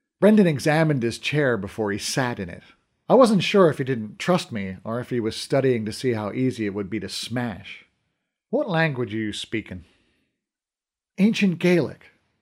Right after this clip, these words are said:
They call it the common tongue around here." "And just where is here?" "You're in the land, Brendan.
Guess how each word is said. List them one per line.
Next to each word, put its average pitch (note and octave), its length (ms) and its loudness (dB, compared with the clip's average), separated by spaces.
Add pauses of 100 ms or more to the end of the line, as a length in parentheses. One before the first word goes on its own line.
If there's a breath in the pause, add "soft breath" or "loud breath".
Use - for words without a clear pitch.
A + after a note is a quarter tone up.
They B2 120 -8
call F3+ 240 0
it - 80 -6
the D#3+ 60 -2
common D#3+ 520 -2
tongue G2+ 300 -6
around F2+ 400 -10
here." F2 340 -14 (720)
"And D#3+ 160 2
just A3 240 0
where A3+ 340 8
is F3+ 460 6
here?" D#3 460 2 (1000)
"You're D#3+ 160 4
in C4 320 4 (280 soft breath)
the D#3+ 120 2
land, D#3 800 2
Brendan. F#2+ 500 -10